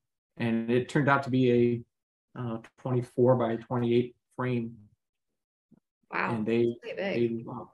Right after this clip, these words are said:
Speaker 1: they loved it, absolutely loved it. Uh, and they couldn't have thanked us enough. And I even got many calls and emails afterwards about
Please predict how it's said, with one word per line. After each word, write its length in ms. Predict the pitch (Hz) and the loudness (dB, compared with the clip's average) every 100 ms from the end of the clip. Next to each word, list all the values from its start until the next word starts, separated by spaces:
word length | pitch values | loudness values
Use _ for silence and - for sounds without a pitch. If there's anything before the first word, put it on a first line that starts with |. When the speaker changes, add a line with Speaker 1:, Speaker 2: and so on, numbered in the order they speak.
| _ - | _ -6
Speaker 1:
they 220 | 131 127 | -2 0
loved 360 | 117 127 - | 0 -2 -6
it, 180 | - - - - | -12 -12 -14 -6
absolutely 460 | 131 - 143 127 117 | -6 -4 -2 0 0
loved 320 | - - - | -2 -8 -12
it. 180 | - - _ _ _ _ _ | -14 -16 _ _ _ _ _
Uh, 140 | - - - _ _ 117 | -20 -20 -20 _ _ -10
and 320 | 110 107 104 _ _ - | -10 -10 -14 _ _ -8
they 60 | 120 | -4
couldn't 400 | - 127 120 - | 0 2 0 -2
have 340 | 123 120 113 - | -6 -4 -6 -6
thanked 200 | 127 120 | -4 -2
us 160 | 117 - | -4 -4
enough. 240 | 113 117 | -4 -4
And 100 | 117 | -2
I 140 | 123 127 | 0 2
even 160 | 135 | 2
got 220 | 127 117 123 | 2 2 0
many 160 | 120 | 0
calls 360 | 120 120 117 113 | 0 0 0 0
and 80 | 113 | 0
emails 280 | 117 117 117 | 0 -2 -4
afterwards 400 | 117 - 117 117 | -6 -4 -4 -2
about 280 | 123 123 | -4 -4